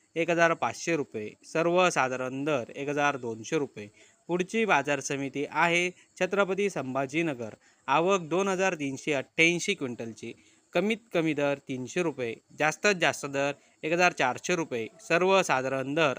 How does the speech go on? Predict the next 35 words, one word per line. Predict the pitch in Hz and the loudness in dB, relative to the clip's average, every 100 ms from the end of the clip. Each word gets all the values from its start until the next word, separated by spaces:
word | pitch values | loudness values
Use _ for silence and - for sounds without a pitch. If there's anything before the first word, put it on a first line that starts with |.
| - | -4
आठशे | 135 - 170 160 | -6 -2 0 0
पन्नास | 135 123 123 131 | 0 -6 -6 -6
रुपये. | 156 170 131 104 _ _ _ _ - | -4 -2 -2 -4 _ _ _ _ -6
पुढची | 175 180 233 | -4 -2 -2
बाजार | 202 151 151 143 | 4 4 2 -2
समिती | 151 143 143 147 151 | -2 -2 -2 -4 -4
आहे | 170 180 185 | -4 -2 -2
चंद्रपूर | 175 180 190 196 202 196 | 0 -2 0 0 0 0
गंजवड. | 151 131 123 127 117 - - | 0 -4 -4 -6 -6 -8 -2
आवक | 143 170 190 185 | 0 4 2 2
एक | 180 180 | -2 0
हजार | 170 175 | -2 -2
सत्तर | - 135 - 185 | -2 -8 -2 -2
क्विंटलची. | 170 156 135 123 107 117 - _ - | -2 -4 -4 -6 -6 -12 -14 _ -4
कमीत | 175 214 233 - | -2 -2 -4 -2
कमी | 175 165 | 0 0
दर | 147 151 151 - | 0 0 0 -4
एक | 170 170 | -4 0
हजार | 180 175 | 2 0
दोनशे | 143 123 120 175 | -2 -6 -4 -4
रुपये, | 151 - 113 110 _ 143 | -4 -4 -6 -6 _ 0
जास्तीत | 156 - 214 | 0 2 -2
जास्त | 180 156 - | 2 0 0
दर | 139 135 139 139 - | -4 -2 -2 -4 -6
एक | 151 | -2
हजार | 170 170 | 0 0
सातशे | 143 131 - 151 | -2 -6 -4 -4
पन्नास | 127 127 147 147 | -4 -6 -6 -6
रुपये, | 139 120 110 - _ - | -8 -8 -10 -14 _ -6
सर्वसाधारण | 180 180 185 185 147 131 131 131 139 | 0 2 4 2 0 -2 -4 -4 -2
दर | 151 113 - | -2 -4 -6
एक | 151 160 | -2 2
हजार | 165 160 | 2 2
पाचशे | - 123 - 170 | 0 -4 0 0
रुपये. | 151 - 110 | 0 -2 -8